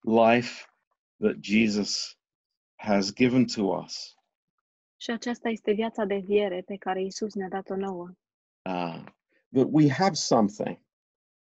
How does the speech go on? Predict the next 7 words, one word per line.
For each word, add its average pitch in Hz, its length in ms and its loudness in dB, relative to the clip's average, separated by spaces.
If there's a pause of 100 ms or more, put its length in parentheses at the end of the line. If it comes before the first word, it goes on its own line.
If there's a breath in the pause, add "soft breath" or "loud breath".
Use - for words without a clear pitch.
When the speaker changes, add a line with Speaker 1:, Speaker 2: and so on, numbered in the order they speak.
(240)
Speaker 1:
and 110 340 4
we 113 300 6
are 107 200 4
to - 120 -8
give 98 340 0
it. - 280 -20 (1200)
Speaker 2:
că 220 280 0